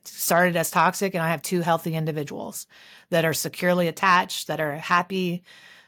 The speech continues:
that are on their way. I have other people who have left relationships and got into the new thing. That was the thing they always wanted.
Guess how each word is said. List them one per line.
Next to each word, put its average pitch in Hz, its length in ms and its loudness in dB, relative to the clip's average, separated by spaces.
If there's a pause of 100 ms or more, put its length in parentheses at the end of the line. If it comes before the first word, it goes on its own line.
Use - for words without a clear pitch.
that 165 140 2
are 156 100 4
on 175 140 6
their 165 140 0
way. 175 580 0 (380)
I 175 120 0
have 170 140 2
other 170 160 2
people 185 300 0
who 175 80 0
have 165 140 0
left 165 500 0 (280)
relationships 190 840 -2
and 165 400 -2
got 175 140 2
into 165 140 -6
the 165 100 -6
new 190 220 0
thing. 190 540 -10
That 175 100 0
was 160 120 -6
the 170 60 -2
thing 170 180 -2
they 156 140 -4
always 170 300 0
wanted. 175 420 -6